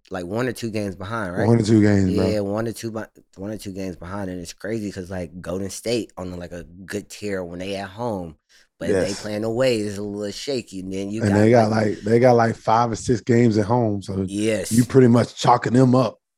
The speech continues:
Speaker 1: Exactly. Then you got Phoenix, K D not back yet, so they, like, up and down right now without
Speaker 2: Mm-hmm.
Speaker 1: K D, but it's like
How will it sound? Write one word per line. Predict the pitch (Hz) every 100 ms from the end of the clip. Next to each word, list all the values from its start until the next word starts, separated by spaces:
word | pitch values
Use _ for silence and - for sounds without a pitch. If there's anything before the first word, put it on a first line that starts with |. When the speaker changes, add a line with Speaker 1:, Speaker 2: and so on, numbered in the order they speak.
| -
Speaker 1:
Exactly. | 107 101 101 123 - 101
Then | 95 101
you | 113
got | 113 98 90 _
Phoenix, | 120 123 120 113 - - _ _ _ -
K | 107
D | 113
not | 120 107 95
back | 107 107 104
yet, | 107 104
so | - 92
they, | 90 120 113
like, | 104 101 95 - - _ - -
up | 107 110
and | 104
down | 107 107 104
right | 104
now | 101 104
without | 95 104 101
Speaker 2:
Mm-hmm. | 101 110
Speaker 1:
K |
D, | 104 98 107
but | 87 82
it's | 98 -
like | 98 87